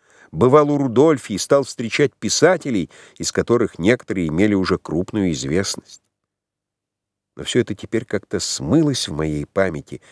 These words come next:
не оставив ничего, кроме скуки в ней. Всё это я позабыл.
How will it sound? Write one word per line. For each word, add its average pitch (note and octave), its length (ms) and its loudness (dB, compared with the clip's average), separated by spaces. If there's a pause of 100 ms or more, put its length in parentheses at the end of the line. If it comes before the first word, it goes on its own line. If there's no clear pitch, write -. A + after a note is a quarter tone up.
(200)
не D#2 120 -4
оставив E2+ 500 -2
ничего, D#2 440 -4
кроме C#2+ 420 -8
скуки - 640 -6
в - 100 -12
ней. - 280 -14 (1040)
Всё - 180 -2
это A#2+ 140 0
я A2+ 160 2
позабыл. A2 680 2